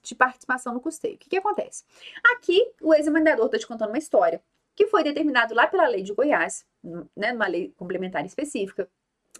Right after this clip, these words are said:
que antes de, de ser feito qualquer alteração em benefícios previdenciários, ah, vai conceder um benefício previdenciário, vai aumentar um benefício previdenciário, tem que ter um parecer prévio. Por quê? Cujo objetivo seja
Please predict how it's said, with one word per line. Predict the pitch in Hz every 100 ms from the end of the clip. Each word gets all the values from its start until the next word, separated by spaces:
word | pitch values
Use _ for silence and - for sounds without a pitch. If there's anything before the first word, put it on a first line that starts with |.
| _
que | - 320 294 - - - _
antes | 359 587 659 339 247
de, | - 240 214
de | 196 220 220
ser | 240
feito | 226 220 -
qualquer | 202 - - 262 349
alteração | 381 330 262 247 220 214 214 _ _
em | - 220
benefícios | 269 247 233 247 302 - -
previdenciários, | 247 220 190 - 254 262
ah, | 320
vai | 320 311
conceder | 330 330 330 214 202 294
um | 359
benefício | 311 311 294 285 277 311 294
previdenciário, | 285 277 262 277 226 190
vai | 220
aumentar | 254 311 302 285 311
um | 339
benefício | 349 320 294
previdenciário, | - 269 285 269 - _ _ _
tem | 330 311
que | 311
ter | 294 269
um | 269 277
parecer | 277 269 277 - 262 - _
prévio. | - - 147 143 -
Por | 359 - _
quê? | 233 156 - _ - - _
Cujo | - 381 381 302
objetivo | 262 220 226 233 - 190 190 320
seja | 415 - - 494 403 233 240 311